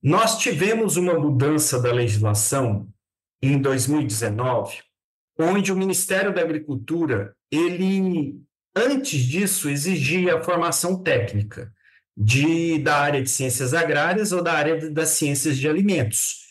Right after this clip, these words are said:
Então, se ele fosse lá técnico agrícola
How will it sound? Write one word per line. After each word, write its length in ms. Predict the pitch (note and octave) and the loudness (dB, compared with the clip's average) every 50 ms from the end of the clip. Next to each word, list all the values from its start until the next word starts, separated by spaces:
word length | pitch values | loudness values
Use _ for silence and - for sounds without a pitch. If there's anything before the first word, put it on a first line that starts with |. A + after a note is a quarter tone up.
| _ _ _ _ _ _ - | _ _ _ _ _ _ -4
Então, 560 | D3+ C#3+ - G3 G#3+ A3+ A#3 B3 A3+ F#3+ - - _ _ _ - | -4 -2 0 2 2 2 0 -2 -4 -10 -12 -14 _ _ _ -8
se 280 | - - - - G#3+ | -4 -2 -2 0 2
ele 220 | G3+ F3+ E3+ F3+ F3 | 2 2 2 2 0
fosse 480 | F3+ - C#3+ D3 D#3+ E3 D#3+ - C#3+ | -2 -2 -2 -2 0 0 0 0 0
lá 460 | A#2+ B2 B2 A#2+ B2 B2+ A#2+ A2 G#2 G#2+ | 0 2 2 2 2 2 0 0 0 0
técnico 420 | - A#2 A#2 A#2 B2+ C3 C3 F3+ | 0 -2 -2 -2 -4 -6 -4 -2
agrícola 760 | E3+ C#3+ B2 A#2+ D3+ F#3+ F3+ F#3 E3+ D#3+ C#3+ G#2 G2+ - - | -2 0 0 0 0 0 0 -2 -2 0 0 0 -2 -4 -8